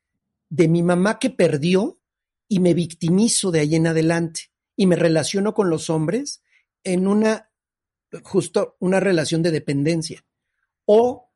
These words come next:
la personalidad ganadora, entre comillas, donde me vuelvo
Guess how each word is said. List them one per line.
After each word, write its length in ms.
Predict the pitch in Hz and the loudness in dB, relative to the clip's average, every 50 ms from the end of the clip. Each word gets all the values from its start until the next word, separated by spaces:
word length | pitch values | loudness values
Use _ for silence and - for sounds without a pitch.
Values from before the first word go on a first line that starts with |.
| _ _ _ _ _ _ _ _ _ _ _ _ _ | _ _ _ _ _ _ _ _ _ _ _ _ _
la 200 | - 165 156 156 | -2 -2 -2 0
personalidad 640 | - 143 127 110 139 135 131 127 135 139 139 139 139 | -2 -2 -2 -2 0 0 0 0 0 2 0 0 0
ganadora, 600 | 143 147 147 147 156 156 156 151 180 185 185 175 | 0 0 0 2 0 0 2 2 2 2 2 0
entre 300 | 165 151 147 - 151 143 | -2 -4 -4 -6 -8 -6
comillas, 840 | - 156 160 165 190 208 214 190 185 170 131 117 - - - - _ _ _ _ _ _ _ _ | -4 -4 -2 0 0 0 0 0 0 -2 -2 -2 -4 -6 -8 -8 _ _ _ _ _ _ _ _
donde 420 | 139 139 156 147 147 143 143 151 | -2 0 0 2 2 2 2 2
me 120 | 147 147 147 | 2 0 0
vuelvo 720 | 135 156 190 190 180 175 165 165 180 190 208 214 - _ | 0 2 2 2 4 2 2 2 0 0 0 -4 -6 _